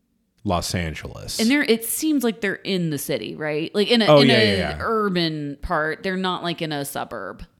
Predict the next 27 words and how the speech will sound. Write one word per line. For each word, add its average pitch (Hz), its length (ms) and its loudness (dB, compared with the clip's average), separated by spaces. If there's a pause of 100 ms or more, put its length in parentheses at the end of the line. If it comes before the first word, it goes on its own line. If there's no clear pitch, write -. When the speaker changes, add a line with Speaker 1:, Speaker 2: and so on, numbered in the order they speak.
Speaker 1:
No, 120 460 4
no, 85 160 -2
no, 64 180 -10
no. 60 240 -16 (260)
Yeah. - 100 0
Speaker 2:
Okay. - 400 -4 (500)
Speaker 1:
I 143 220 6
think 139 320 0
they're 110 140 6
probably, 107 1300 2
like, 90 380 -6
kinda 101 480 -2
near 101 340 0
U 98 260 2
S 95 140 0
C, 92 500 -2
like, 90 240 -6
maybe, 92 300 -2
like, 82 160 -8
Crenshaw. 101 720 -2 (480)
Speaker 2:
Okay. 160 360 -6 (400)
Speaker 1:
But 98 420 0 (160)
that's 113 260 4
a 113 40 0
speculation 104 720 0
just 101 180 0
from, 95 220 0